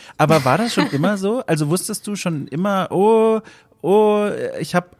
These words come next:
Speaker 1: äh, eine, eine angenehme Stimme, oder war das etwas, was dir erstmal, äh, gesagt werden musste, bis du's richtig begriffen und verstanden hast?
Speaker 2: Also ich, ähm, ich komme ja aus einer Künstlerfamilie und
Speaker 1: Mhm.
Speaker 2: damals, also schon als Kind, wurde ich immer sehr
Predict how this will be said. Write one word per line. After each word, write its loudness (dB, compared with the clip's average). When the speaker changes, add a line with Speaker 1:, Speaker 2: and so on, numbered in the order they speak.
Speaker 1:
äh, 0
eine, 0
eine 0
angenehme 0
Stimme, -2
oder 0
war 2
das 0
etwas, -4
was -4
dir 2
erstmal, 0
äh, -8
gesagt 2
werden 2
musste, -2
bis -4
du's -6
richtig -6
begriffen -4
und -2
verstanden -4
hast? -10
Speaker 2:
Also 2
ich, -6
ähm, 0
ich -4
komme 2
ja 2
aus 0
einer 4
Künstlerfamilie 0
und 2
Speaker 1:
Mhm. -2
Speaker 2:
damals, 0
also -4
schon -2
als -6
Kind, 0
wurde 0
ich -6
immer 2
sehr 0